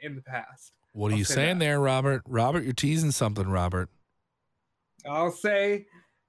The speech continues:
Speaker 1: John Cena is back, and he's not going to Raw first, is what I'm saying.
Speaker 2: I think we'll have a better answer to that on Tuesday.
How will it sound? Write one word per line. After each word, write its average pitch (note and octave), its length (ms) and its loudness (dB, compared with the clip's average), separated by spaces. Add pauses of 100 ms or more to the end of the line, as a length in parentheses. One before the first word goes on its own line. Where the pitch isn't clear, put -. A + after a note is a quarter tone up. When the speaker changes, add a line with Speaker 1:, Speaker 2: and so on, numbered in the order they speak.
(240)
Speaker 1:
John G3+ 320 -2
Cena B3 500 -4 (440)
is F#3+ 380 -4 (160)
back, F#3+ 540 -2 (300)
and D#3+ 120 -12
he's E3 160 -8
not G3+ 240 -4
going A3 180 -8
to G#3 80 -4
Raw A3 260 0
first, C#3+ 520 -10 (520)
is F3 140 -12
what F3 100 -2
I'm F3 160 -2
saying. D#3 540 -4 (1400)
Speaker 2:
I C3 140 4
think D3 240 -2
we'll C#3+ 160 2
have B2+ 140 -2
a A2+ 40 -2
better A#2+ 300 2
answer A#2 320 2
to G#2 40 2
that G2 300 0
on F#2+ 180 0
Tuesday. D#2+ 540 -6